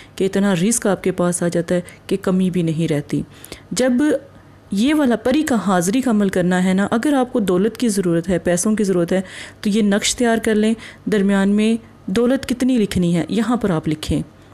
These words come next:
कितना आपको रिस्क चाहिए, कितने पैसे चाहिए, कितना, ये आपने अपने सीधे बाजू पर बांध लेना है।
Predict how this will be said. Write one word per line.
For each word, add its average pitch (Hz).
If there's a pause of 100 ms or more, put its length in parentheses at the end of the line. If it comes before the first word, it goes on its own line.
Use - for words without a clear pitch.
(220)
कितना 214
आपको 196
रिस्क 190
चाहिए, 175
कितने 185
पैसे 185
चाहिए, 175 (380)
कितना, 202
ये 214
आपने 202 (280)
अपने 208
सीधे 226
बाजू 175
पर 185
बांध 160
लेना 147
है। 151